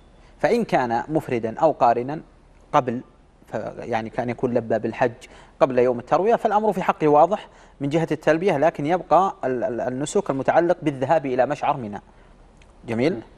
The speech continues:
هذه واحدة. من لم يجد مكانا كما تقدم فالأمر في حقه واضح، فهذا سنة، أو كان مشغولا بشيء أهم كتطبيب مريض أو نحو ذلك فأمره واضح، لكن نحن نتكلم على الحالة المعتادة السالمة من الطوارئ،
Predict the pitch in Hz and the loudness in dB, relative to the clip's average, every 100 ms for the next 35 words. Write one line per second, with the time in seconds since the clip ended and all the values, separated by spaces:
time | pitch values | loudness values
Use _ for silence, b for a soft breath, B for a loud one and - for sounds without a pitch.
0 | - 123 110 95 104 104 B B B 180 | -4 -2 0 -2 -8 -14 B B B 2
1 | 226 220 226 202 196 - 196 202 220 - | 4 2 0 0 -4 -2 -2 -4 -8 -12
2 | 196 160 120 113 104 104 - - 156 147 | -6 -4 -2 -6 -6 -14 -16 -8 -2 -2
3 | 143 135 135 151 165 147 107 - 135 156 | -2 -2 -2 0 0 2 0 0 0 0
4 | 143 123 101 98 - B B - 143 165 | 0 -4 -8 -12 -18 B B 2 2 4
5 | 160 151 - 160 160 143 131 156 151 151 | 4 2 -4 -2 0 -2 -4 -4 -4 -4
6 | 127 139 127 147 123 107 - 113 - 120 | -6 -4 -2 -2 -4 -8 -4 -4 -4 -4
7 | 127 135 131 131 143 123 113 139 - 131 | 0 0 2 2 2 0 -2 -2 -4 0
8 | 120 135 175 - B B 190 214 160 135 | 2 2 -2 -8 B B -2 2 2 4
9 | 113 104 131 156 156 170 151 156 170 143 | 2 2 -2 -2 -2 -8 -8 -4 -4 -4
10 | 131 135 147 139 151 B B - 135 117 | -6 -4 -2 -2 -2 B B -4 -2 -2
11 | 110 143 151 147 131 - 139 139 120 123 | -2 -2 0 -6 -8 0 0 0 -4 -6
12 | 120 117 107 104 | -4 -2 -2 -4